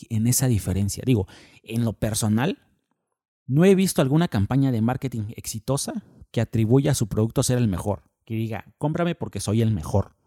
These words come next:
O "Cómprame porque soy el más barato". O "Cómprame porque soy el primero". Siempre las que destacan, y, y chéquenlo ustedes, siempre los productos que destacan son las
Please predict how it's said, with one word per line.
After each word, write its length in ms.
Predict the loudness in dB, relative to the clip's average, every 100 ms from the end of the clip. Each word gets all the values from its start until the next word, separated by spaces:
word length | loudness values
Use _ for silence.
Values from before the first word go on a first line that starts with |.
| _ _ _ _ _ _ _ _
O 160 | -2 2
"Cómprame 380 | 2 2 2
porque 180 | -2 -6
soy 140 | -2 2
el 80 |
más 160 | 4 4
barato". 380 | 2 -2 -6 -8
O 100 | -2
"Cómprame 340 | 2 2 0
porque 220 | -2 -4
soy 200 | 0 2
el 100 | 2
primero". 480 | 0 0 0 -4 -10 _ _ _ _ _ _ _ _ _ _ _ _ _ _ _ _ _ _ _ _ _ _ _ _
Siempre 400 | 2 2 4 2
las 220 | 0 0
que 140 | -2
destacan, 680 | -4 -4 -6 -8 -4 -4 -4 _
y, 200 | -6 -6 -2
y 220 | -2 -2
chéquenlo 360 | -4 0 2
ustedes, 360 | 2 0 -4 -6
siempre 520 | -10 -2 0 0 -4 -6
los 160 | -4
productos 340 | -4 -2 -4 -4
que 120 | -6
destacan 600 | -4 -4 -6 -4 -4 -6 _ _ _
son 240 | -2 2
las 240 | 2 0